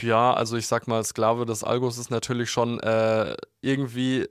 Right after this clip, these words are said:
leider, man kann nicht gegen den Algorithmus, ähm, k-, kreieren. Also man muss schon ein bisschen mit den Erfahrungen, die man macht, auch gehen und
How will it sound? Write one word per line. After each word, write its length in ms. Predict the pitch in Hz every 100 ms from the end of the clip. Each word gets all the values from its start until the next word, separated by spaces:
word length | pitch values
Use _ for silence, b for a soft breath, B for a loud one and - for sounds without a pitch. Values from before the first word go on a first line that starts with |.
| -
leider, 680 | - 104 117 127 131 131 120 - - -
man 200 | 117 113
kann 280 | 131 131 123
nicht 380 | 127 131 - - _ 120
gegen 240 | 127 123
den 120 | 127 123
Algorithmus, 1000 | 113 117 113 127 - 123 123 - - -
ähm, 560 | - 110 110 107 107 107 _ _ _ _ _
k-, 140 | - - - -
kreieren. 600 | - 123 120 127 143 139
Also 200 | 113 113
man 140 | 113
muss 160 | 117 127
schon 280 | - 123 120
ein 60 |
bisschen 560 | 113 120 - 120 117 -
mit 380 | 117 117 - - _ _ _ -
den 200 | 117 120
Erfahrungen, 520 | 104 - 113 120 117
die 80 | 113
man 180 | 113 110
macht, 220 | 113 -
auch 320 | 113 107 _
gehen 300 | - 113 131
und 240 | - 107